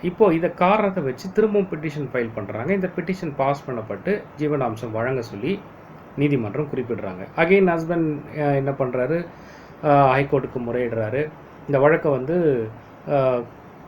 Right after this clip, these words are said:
அப்பீல் பண்ணி ஹைகோர்ட்டுக்கு கொண்டு வரும்போது ஹைகோர்ட் again அப்சர்வ் பண்றாங்க. ஃபைனலா ஹைகோர்ட் ஜட்ஜ்மெண்ட்டும் இந்த ஜீவனாம்சம் வழங்கணும்னு சொல்லி கொடுக்குறாங்க. இப்போ இந்த ஜட்ஜ்மெண்ட்டை நம்ம ஷார்ட்டா பார்த்தோம். இதுல இருக்கிற,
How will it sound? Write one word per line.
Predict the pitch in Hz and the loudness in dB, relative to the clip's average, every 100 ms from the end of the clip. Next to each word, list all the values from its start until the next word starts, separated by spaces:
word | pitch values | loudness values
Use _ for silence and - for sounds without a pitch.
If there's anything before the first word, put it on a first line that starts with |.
| - | -6
அப்பீல் | 147 143 165 147 | -4 2 2 4
பண்ணி | - 147 | 0 2
ஹைகோர்ட்டுக்கு | 180 151 151 143 - | 0 2 2 0 -2
கொண்டு | 127 123 | -4 -2
வரும்போது | 113 110 151 | -2 0 2
ஹைகோர்ட் | 185 180 180 | 2 4 0
again | 151 156 185 | 0 2 2
அப்சர்வ் | 170 127 139 | 2 0 0
பண்றாங்க. | 143 120 110 110 120 165 - | 0 -2 -4 -4 -4 -6 0
ஃபைனலா | 147 143 175 | 2 2 0
ஹைகோர்ட் | 180 170 - 202 | 0 0 2 2
ஜட்ஜ்மெண்ட்டும் | 151 135 131 127 - 226 226 - - | 2 -2 -4 -10 -6 -4 -4 -10 -8
இந்த | 165 160 | -2 2
ஜீவனாம்சம் | 139 151 147 135 117 156 | 2 2 0 -2 -4 -6
வழங்கணும்னு | 123 123 131 123 123 | -2 0 0 -4 -6
சொல்லி | - 117 185 - - - - | -8 -6 -6 -8 -20 -20 -6
கொடுக்குறாங்க. | 147 139 117 110 110 - - | -4 -2 -4 -6 -12 -16 -12
இப்போ | 180 185 | -6 2
இந்த | 185 165 156 143 127 - - - - - - - - - - - - - - - - - | 2 6 4 4 -2 -14 -20 -20 -20 -20 -20 -20 -20 -20 -20 -20 -20 -20 -20 -20 -20 -2
ஜட்ஜ்மெண்ட்டை | 147 175 214 202 | 4 6 6 4
நம்ம | 202 160 | 4 4
ஷார்ட்டா | 135 139 147 143 | 2 0 2 0
பார்த்தோம். | 117 110 147 185 - | -2 -2 -6 -6 -4
இதுல | 143 135 | 0 0
இருக்கிற, | 127 156 143 123 | 0 2 2 2